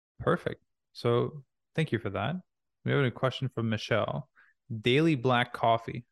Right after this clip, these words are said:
how does affect, how does it affect the gut microbiome? She's taking about two cups daily,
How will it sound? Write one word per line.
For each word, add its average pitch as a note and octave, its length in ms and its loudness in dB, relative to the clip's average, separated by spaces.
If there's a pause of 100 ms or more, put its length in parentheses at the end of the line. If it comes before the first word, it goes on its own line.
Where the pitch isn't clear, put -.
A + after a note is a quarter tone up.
how A#2+ 240 2
does C3+ 180 4
affect, B2 380 2 (300)
how - 160 0
does C#3+ 120 4
it C#3 80 4
affect B2 280 -2
the A#2+ 60 -2
gut A#2 220 2
microbiome? A2+ 720 0 (320)
She's - 180 -2
taking C#3+ 200 2
about A#2 240 4
two C#3 200 0
cups - 340 0
daily, A#2 520 0